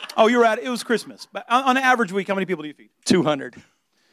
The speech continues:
Speaker 1: Two hundred, two hundred a week. That's pretty good, right?
Speaker 2: Yeah, that's really good.
Speaker 1: So two hundred people a week you're feeding.
Speaker 2: Correct.
Speaker 1: And, and why do you do that?
Speaker 2: 'Cause Jesus
Speaker 1: Tell
Speaker 2: said
Speaker 1: them,
Speaker 2: so.
Speaker 1: tell, tell them.
Speaker 2: 'Cause Jesus said so.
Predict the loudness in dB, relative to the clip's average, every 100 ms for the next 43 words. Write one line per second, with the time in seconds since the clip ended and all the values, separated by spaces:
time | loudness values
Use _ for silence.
0 | _ _ -2 2 4 4 0 -6 -6 -6
1 | -4 -2 -2 -2 -6 -10 -16 _ -20 _
2 | _ _ _ _ -12 -12 -12 -8 0 4
3 | 4 4 0 -6 -8 _ -20 -20 -20 -20
4 | -20 -20 -20 -18 -16 -10 -2 -2 0 2
5 | 2 2 2 2 4 2 4 2 0 -4
6 | -2 0 0 -2 -8 -4 0 0 0 -2
7 | 0 0 2 2 2 2 0 0 0 0
8 | -2 -6 -20 -20 -16 -10 -8 -8 -4 -4
9 | -4 -4 -6 -6 -10 -10 -8 -6 -6 -2
10 | -2 0 2 2 2 2 0 0 -2 -2
11 | -4